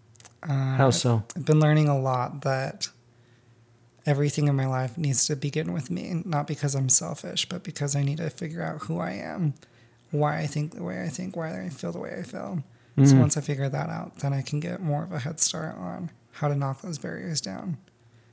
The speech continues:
Speaker 1: and where I wanna go.
Speaker 2: There's some beliefs that are very self-limiting.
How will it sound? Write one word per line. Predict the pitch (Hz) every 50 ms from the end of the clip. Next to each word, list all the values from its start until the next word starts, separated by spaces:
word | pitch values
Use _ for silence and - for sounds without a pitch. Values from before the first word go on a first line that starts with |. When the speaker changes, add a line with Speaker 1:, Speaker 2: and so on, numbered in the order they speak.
| _ _ _ -
Speaker 1:
and | - 143 139 139
where | 139 139 143
I | 147
wanna | 147 143 147 160
go. | 160 - - - 165 123 - _ _ _ _ _ _ _ _ _ _ _ _ _ _ _ _ _ _ _ _ _ _ _ _ _ _ - - - - - - _ -
Speaker 2:
There's | 139 147 147 143 120
some | - - - - 147 135 131 123
beliefs | 131 131 123 123 123 127 147 156 151 117 101 - - - -
that | - 135 131 120
are | 123
very | 120 120 123 123 120 117
self-limiting. | - - - 131 - - - - 170 127 123 120 117 104 85 76 69 64